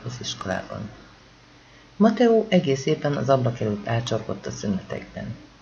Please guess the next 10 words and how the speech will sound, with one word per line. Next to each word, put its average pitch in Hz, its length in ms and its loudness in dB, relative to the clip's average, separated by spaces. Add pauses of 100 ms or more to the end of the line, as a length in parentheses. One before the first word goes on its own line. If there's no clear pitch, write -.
(120)
Nézte - 340 -2
a - 160 -6
kertet, 139 540 0 (200)
a - 100 -12
két 127 300 -2
sárga 107 380 0
csúszdát, 127 600 -4
a - 60 -12
színes - 440 -6
körhintákat, 123 800 0